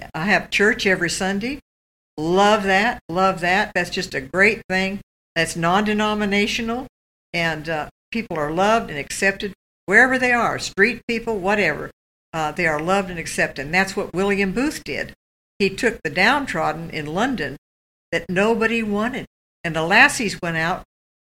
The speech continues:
uh, to these impoverished areas and took buckets of soup, they took a bar of soap, and they took hope. And that's why we call our luncheon the Soup, Soap, and Hope, because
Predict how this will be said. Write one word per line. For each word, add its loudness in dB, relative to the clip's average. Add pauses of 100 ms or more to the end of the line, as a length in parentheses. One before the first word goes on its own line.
(120)
uh, 0
to -8
these -4 (140)
impoverished 0
areas 0 (460)
and -4
took -2
buckets -4
of -6
soup, 2 (540)
they -2
took -2
a -4
bar 4
of 2
soap, -2
and -6
they 0
took -4 (240)
hope. 0 (560)
And -2
that's 4
why 0
we 0
call 0
our 0
luncheon -2
the -6
Soup, -2
Soap, -4
and -4
Hope, 0 (480)
because -2